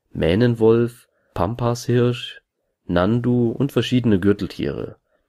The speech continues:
Alle diese Arten und daneben auch große Raubkatzen wie Jaguar und Pumas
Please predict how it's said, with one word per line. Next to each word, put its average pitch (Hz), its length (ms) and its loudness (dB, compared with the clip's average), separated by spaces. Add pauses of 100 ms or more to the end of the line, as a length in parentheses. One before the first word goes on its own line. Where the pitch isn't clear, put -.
(280)
Alle 117 180 2
diese 123 280 2
Arten 107 340 0
und 101 140 2
daneben 85 360 0
auch - 180 -4
große 90 340 -4
Raubkatzen 104 720 -2
wie 90 80 -4
Jaguar 110 720 0
und - 240 -8
Pumas 120 640 0